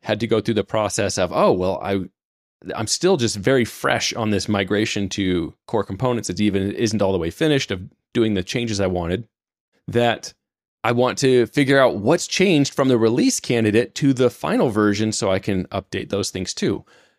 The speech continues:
We're gonna get into some more of those <laughs> changes because they're significant. We'll get into a few more of those in a minute. But first, I wanna talk about how you c-, if you've already played with the R C version and you wanna see what's in the final version and how that's differed,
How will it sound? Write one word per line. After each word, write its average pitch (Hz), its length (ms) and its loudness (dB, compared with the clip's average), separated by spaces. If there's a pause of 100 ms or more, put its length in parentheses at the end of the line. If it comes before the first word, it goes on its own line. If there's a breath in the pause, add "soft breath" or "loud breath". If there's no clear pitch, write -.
(120)
We're 127 180 0
gonna 196 140 4
get 156 180 2
into 143 160 2
some 110 400 -2
more 123 220 4
of 151 80 2
those 110 220 2
<laughs> - 20 -18
changes 117 720 0
because 185 320 0
they're 190 80 4
significant. 165 800 0 (180)
We'll 147 160 2
get 170 140 4
into 139 200 4
a - 60 2
few 156 180 0
more 127 120 4
of 117 40 4
those 113 160 2
in 110 60 0
a 101 60 2
minute. 120 300 0
But 117 180 0
first, 269 200 0
I 208 40 -2
wanna 127 120 0
talk 104 280 -2
about 107 240 0
how 117 680 0 (540)
you 127 160 0
c-, - 120 -8
if 139 140 0
you've 131 140 0
already 175 240 2
played 180 300 0
with 135 160 0
the - 80 -2
R 120 180 0
C 107 300 0
version 98 480 -2
and 95 160 -4
you 90 80 -4
wanna 101 240 -2
see 110 280 -2
what's 95 300 -4
in 113 220 -4
the 92 80 -2
final 107 260 -2
version 95 300 -2
and 90 100 -2
how 104 140 -2
that's 82 160 -6
differed, 104 440 -2